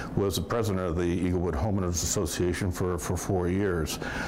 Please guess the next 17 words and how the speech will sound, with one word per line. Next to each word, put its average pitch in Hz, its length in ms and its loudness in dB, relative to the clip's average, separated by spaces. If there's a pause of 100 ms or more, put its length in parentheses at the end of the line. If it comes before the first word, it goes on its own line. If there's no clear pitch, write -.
(140)
I 95 100 2
also 98 360 2
served 95 400 0
on 90 240 0
the, 90 340 2
uh, 85 40 2
Municipality 92 680 0
of 87 80 0
Anchorage 90 460 0
Zoning 92 280 0
Board 90 220 2
of 87 100 0
Examiners 90 600 0
and 90 100 2
Appeals, 95 600 0 (440)
and 113 180 2
then 113 360 2